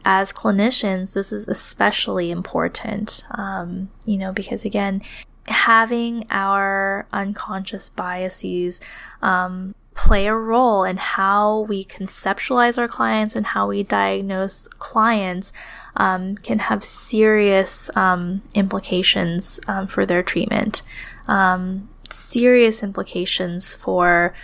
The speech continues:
um, consultations with psychiatrists, um, you know, and, um, the prescription of medication. Another example I wanna, um, bring up is,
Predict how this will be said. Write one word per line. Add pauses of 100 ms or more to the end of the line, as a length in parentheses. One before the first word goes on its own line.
(260)
um,
consultations
with
psychiatrists, (420)
um, (100)
you
know,
and,
um,
the
prescription
of
medication. (1500)
Another
example
I
wanna,
um,
bring
up
is,